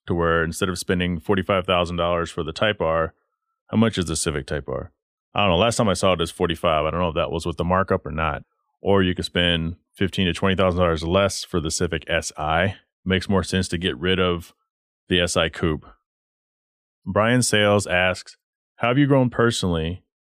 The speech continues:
or how have your views changed about life, society, and people in twenty twenty?"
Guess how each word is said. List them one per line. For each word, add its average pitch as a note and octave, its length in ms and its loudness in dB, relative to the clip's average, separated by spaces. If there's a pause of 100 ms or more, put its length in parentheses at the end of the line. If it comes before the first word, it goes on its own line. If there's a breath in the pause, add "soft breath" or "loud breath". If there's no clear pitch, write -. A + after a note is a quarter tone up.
or F#2+ 100 2
how A2+ 160 4
have A#2 100 2
your G#2+ 120 6
views G#2+ 280 4
changed G2 300 0
about F#2 200 2
life, F#2 360 2
society, F2+ 640 0
and D#2+ 100 -4
people E2+ 600 -2 (200)
in F2 160 -6
twenty D#2+ 280 -4
twenty?" D2 420 -8